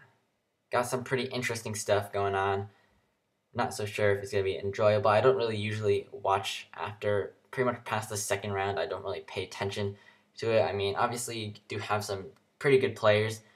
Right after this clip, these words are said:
some definitely hidden gems that you'll find from this N F L season that are drafted from rounds four and later. But obviously, I don't watch it. Um,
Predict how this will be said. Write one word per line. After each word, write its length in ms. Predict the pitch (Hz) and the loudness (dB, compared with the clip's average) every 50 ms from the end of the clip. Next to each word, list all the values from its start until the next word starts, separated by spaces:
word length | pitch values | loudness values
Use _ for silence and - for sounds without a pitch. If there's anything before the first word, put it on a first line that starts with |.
| _ _ _ _ | _ _ _ _
some 260 | - 117 107 104 101 | -8 -6 -4 -4 -2
definitely 320 | 101 113 110 117 113 104 | -2 -2 -2 0 -2 -4
hidden 320 | 104 117 107 107 104 101 98 | -2 -2 -2 -2 0 -2 0
gems 540 | - 95 92 98 101 107 107 - - - _ _ _ _ _ _ - | 0 0 0 0 -2 -2 -4 -8 -10 -14 _ _ _ _ _ _ -4
that 140 | 98 92 85 | -2 0 2
you'll 120 | 101 98 | 0 0
find 360 | 98 - - 98 98 101 101 | 0 0 0 0 0 0 -2
from 180 | 101 - 92 95 | -4 -6 -8 -8
this 160 | 95 - - - | -8 -8 -10 -10
N 140 | - 95 | -8 -6
F 100 | 98 98 - | -6 -4 -4
L 100 | 98 92 | -4 -4
season 400 | - - 101 98 98 95 92 92 | -4 -2 -2 -2 -2 -4 -6 -6
that 220 | 90 82 78 - - | -4 -4 -4 -6 -6
are 160 | - 80 80 80 | -6 -6 -6 -4
drafted 460 | - 90 85 92 107 - - 78 - | -2 0 0 0 -2 -4 -6 -6 -6
from 200 | - 95 82 - - - - | -6 -8 -8 -8 -14 -10 -2
rounds 340 | 101 95 95 92 - - | 0 0 0 0 -2 -8
four 300 | - - - 107 101 98 | -12 -6 -2 0 2 2
and 220 | - 82 87 90 87 | 2 -2 -4 -6 -4
later. 440 | 98 107 - - 123 120 120 123 - _ _ _ _ _ _ _ _ _ _ _ - | -2 -2 0 2 0 0 0 -4 -12 _ _ _ _ _ _ _ _ _ _ _ -2
But 140 | - - - | 0 0 4
obviously, 720 | 104 117 117 123 123 - - - 117 113 113 110 110 - - _ _ _ _ _ _ _ _ _ _ _ _ _ _ _ _ _ - | 4 2 2 2 -2 -4 -4 -4 -4 -4 -2 -4 -4 -6 -12 _ _ _ _ _ _ _ _ _ _ _ _ _ _ _ _ _ -2
I 120 | - 107 | -2 2
don't 200 | 104 110 98 82 | 2 2 2 2
watch 260 | 90 90 87 87 - | 2 2 2 2 0
it. 240 | 98 92 85 82 - _ _ _ - | 0 0 0 -2 -8 _ _ _ -8
Um, 380 | 87 85 80 76 73 73 76 | -6 -4 -4 -4 -6 -8 -10